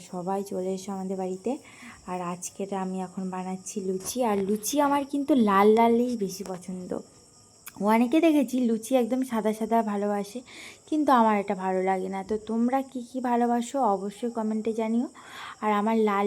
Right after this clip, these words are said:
লুচিটাই বেশি ভালো লাগে। লাল লুচিটা একটু লালচে লালচে হবে, তবেই না লুচি লুচি স্বাদ আসবে। আর সাদাটা যেন কেমন ফেসকা হয়ে থাকে, মানে রুচিও হয় না আমার খেতে। তাই জন্য আমি লাল লাল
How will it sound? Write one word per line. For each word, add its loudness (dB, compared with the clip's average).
লুচিটাই 0
বেশি 0
ভালো -8
লাগে। -10
লাল 4
লুচিটা 0
একটু -2
লালচে -2
লালচে -2
হবে, -6
তবেই -2
না 0
লুচি 0
লুচি -4
স্বাদ -2
আসবে। 0
আর -6
সাদাটা -4
যেন -2
কেমন -2
ফেসকা -6
হয়ে 0
থাকে, -8
মানে -2
রুচিও 0
হয় 4
না -2
আমার -4
খেতে। -12
তাই 2
জন্য 2
আমি 4
লাল 2
লাল 0